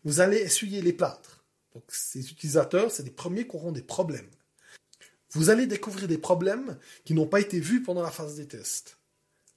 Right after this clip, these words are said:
Car le terrain, c'est plus un bac à sable. Maintenant, il s'agit de vraies données de production avec de vrais utilisateurs. C'est normal que des problèmes remontent pendant la phase pilote. Et c'est plutôt bien. La phase pilote sert à ça, justement.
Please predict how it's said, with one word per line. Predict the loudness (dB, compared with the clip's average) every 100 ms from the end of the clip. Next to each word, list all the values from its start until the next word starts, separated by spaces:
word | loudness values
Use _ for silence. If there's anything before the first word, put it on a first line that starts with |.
| _
Car | -6 -4
le | -4
terrain, | -2 0 0 -4 -8 -16 _ _
c'est | -6 -6 -6
plus | -4 2
un | 2
bac | 0 -4
à | -2
sable. | -2 -2 -8 -20 -20 _ _ _
Maintenant, | 2 4
il | 6
s'agit | 4 2 -2
de | -4
vraies | -4 -6 2 4
données | 4 2 0
de |
production | -4 -8 -10 -12 -8 -6
avec | -6 -8
de | -12
vrais | -12 -2 0 0
utilisateurs. | -4 -10 -8 -12 -16 -20 _ _ _ _ _ -20 -20 -20 _ _ _
C'est | -2 4
normal | 6 6 6 4 4 -4
que | -4
des | -4
problèmes | -4 -6 -4 -4
remontent | 0 0 0 -4 -6
pendant | -8 -4 -2
la | -2
phase | -4 -4 -4
pilote. | -4 -4 -2 -2 -4 _ _ _ _ _ _ _
Et | 0
c'est | 4 4 4
plutôt | -2 0
bien. | 0 0 -4 _ _ _ _ _ _ _
La | -6
phase | 0 2 2
pilote | 4 2
sert | 2 -2 -4
à |
ça, | -2 -2 -4
justement. | -10 -16 -18 -20